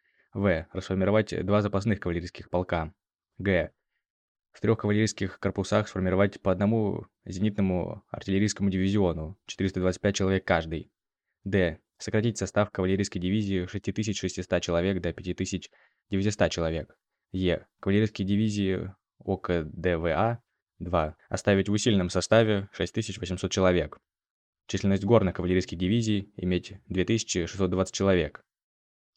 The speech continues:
Количество управлений кавалерийских корпусов у-, уменьшилось на пять, кавалерийских дивизий до восемнадцати, из них четыре на Дальнем Востоке. Горных кавалерийских дивизий до пяти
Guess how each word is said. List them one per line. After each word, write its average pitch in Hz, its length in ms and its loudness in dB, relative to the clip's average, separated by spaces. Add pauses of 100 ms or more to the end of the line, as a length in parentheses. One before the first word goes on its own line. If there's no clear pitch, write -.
(140)
Количество 127 360 0
управлений 117 400 2
кавалерийских 104 440 0
корпусов 104 520 -2
у-, 90 120 0
уменьшилось 92 500 -2
на 92 120 0
пять, 85 340 0 (300)
кавалерийских 98 420 0
дивизий 104 440 -2
до 87 240 2
восемнадцати, 87 800 -2
из 92 120 -4
них 92 140 0
четыре 104 260 0
на 92 100 2
Дальнем 90 220 2
Востоке. - 500 -4 (500)
Горных 110 380 2
кавалерийских 87 480 -2
дивизий 92 400 -2
до 82 140 -2
пяти 107 500 -4